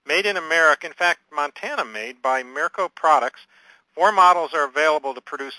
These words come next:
all sizes of flies and to handle all types of fly tying materials. Every Wright bobbin features a unique micro-adjustable tension setting.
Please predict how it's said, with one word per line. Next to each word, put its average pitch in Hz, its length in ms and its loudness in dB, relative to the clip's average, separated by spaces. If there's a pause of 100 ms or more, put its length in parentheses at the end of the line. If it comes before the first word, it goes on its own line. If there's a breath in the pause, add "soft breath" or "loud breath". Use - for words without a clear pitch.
all 180 300 2
sizes 143 340 0
of 139 120 -16
flies 117 420 0
and 120 120 -20
to - 40 -14
handle 131 400 -12
all 160 240 2
types 135 360 -4
of 127 80 -20
fly 123 260 -6
tying 123 320 -10
materials. 117 460 -16 (440 soft breath)
Every 185 220 -2
Wright 160 340 2
bobbin 135 320 2
features 139 460 -16
a 147 140 -14
unique 165 360 -8
micro-adjustable 135 1000 -6
tension 135 420 -12 (120)
setting. 113 240 -8